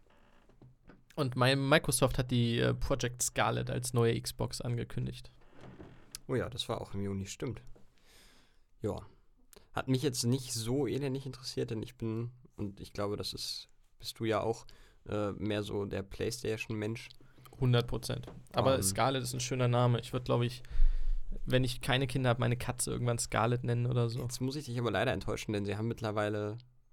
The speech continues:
Speaker 2: gesagt, wie das Ding tatsächlich heißen wird. Project Scarlett ist ja nur das,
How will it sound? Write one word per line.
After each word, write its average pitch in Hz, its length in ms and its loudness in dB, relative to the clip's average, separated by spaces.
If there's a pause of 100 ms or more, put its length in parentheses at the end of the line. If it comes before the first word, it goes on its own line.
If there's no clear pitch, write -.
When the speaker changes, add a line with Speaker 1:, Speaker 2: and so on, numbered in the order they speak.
(640)
Speaker 2:
gesagt, 120 360 0
wie 113 80 -2
das 110 140 2
Ding 113 140 -2
tatsächlich - 440 -4
heißen 98 320 -2
wird. 98 200 -6
Project 110 420 0
Scarlett 120 400 2
ist - 140 -4
ja 107 100 -4
nur 104 220 -2
das, 101 380 -6